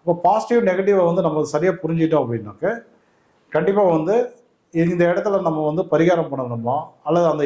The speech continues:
யோகமா இருந்தா அந்த யோகத்தை வந்து அதிகப்படுத்திக்கணுமா அப்படிங்கிறது நம்ம வந்து சரியா வந்து ஜட்ஜ்மெண்ட் பண்ண முடியும். இப்ப இதுக்கெல்லாம் நம்ம என்ன பண்ணணும் அப்படின்னா, நிச்சயமாக நீங்க பிறந்த திதி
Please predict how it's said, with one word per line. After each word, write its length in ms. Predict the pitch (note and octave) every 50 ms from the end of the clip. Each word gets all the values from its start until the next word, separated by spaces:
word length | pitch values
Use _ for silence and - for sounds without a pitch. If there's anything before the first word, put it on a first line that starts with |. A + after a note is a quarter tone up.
| C#3 D3+
யோகமா 420 | E3+ G3 G3 G3+ G3 F#3+ F#3+ F#3+ F3+ E3
இருந்தா 220 | D#3+ E3 F#3+ F3
அந்த 100 | D#3 C#3+ C#3+ D#3+
யோகத்தை 280 | E3 F3 E3 D#3 D3 C#3+
வந்து 140 | D3+ D3+ B2+
அதிகப்படுத்திக்கணுமா 720 | C3 D3 D3+ C#3+ C3+ B2+ A#2 A2+ A2 G#2+ G#2+ G#2 A2 A#2 A2+
அப்படிங்கிறது 440 | G#2+ A#2 A2+ A#2 C3 D#3+ G3+ B3 B3+ - - - _ _ _ _ _ _ _ _ -
நம்ம 120 | C3+ C#3+ D3+ D3
வந்து 160 | D3 D#3 E3 D#3 C#3+ C3+ B2 A#2+ -
சரியா 180 | - C#3+ D#3 D#3+ D3+
வந்து 120 | D3+ D3+ C3 A#2+
ஜட்ஜ்மெண்ட் 360 | B2 A#2+ B2 C3 B2 A2+ -
பண்ண 120 | G2+ F2+ F2+ F#2
முடியும். 260 | F2 E2 E2+ - - _ _ _ _ _ _ _ - - - _ _ _ - G3+
இப்ப 140 | - A3+ F#3+ F#3
இதுக்கெல்லாம் 480 | F#3 G3+ G3 G#3+ G#3+ A3+ A#3+ A#3 A3+ F#3+
நம்ம 180 | F#3 F3 F3 F3
என்ன 100 | F3 G3+ G3 -
பண்ணணும் 260 | F3+ E3+ E3+ E3+ F3 D#3+
அப்படின்னா, 280 | C#3+ D3 D3 D#3 F#3+ G3+ E3 D#3+
நிச்சயமாக 520 | D#3+ D#3+ - - G3+ G3+ G3 F#3 F3+ F#3+ G3 F3
நீங்க 140 | D#3+ D#3 D#3 D#3 D#3+
பிறந்த 260 | D3 D3+ D#3 D#3 D#3+ F#3 G3 F#3+ F#3+ -
திதி 200 | E3 E3 E3+ F#3